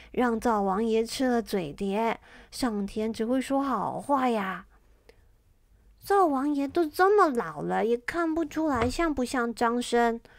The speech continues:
小瑞偷偷观察灶王爷的神像。外婆啊，在灶王门上呢，擦了一点老酒，说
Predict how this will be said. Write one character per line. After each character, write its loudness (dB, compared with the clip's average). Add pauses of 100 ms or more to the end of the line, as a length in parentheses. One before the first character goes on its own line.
(200)
小 -12
瑞 -6
偷 -6
偷 -4
观 -2
察 -6
灶 -2
王 -2
爷 -6
的 -4
神 -6
像。 0 (680)
外 6
婆 2
啊， 4
在 -2
灶 0
王 -4
门 -6
上 -2
呢， -8
擦 -6
了 -6
一 -4
点 -4
老 -4
酒， -2 (1200)
说 2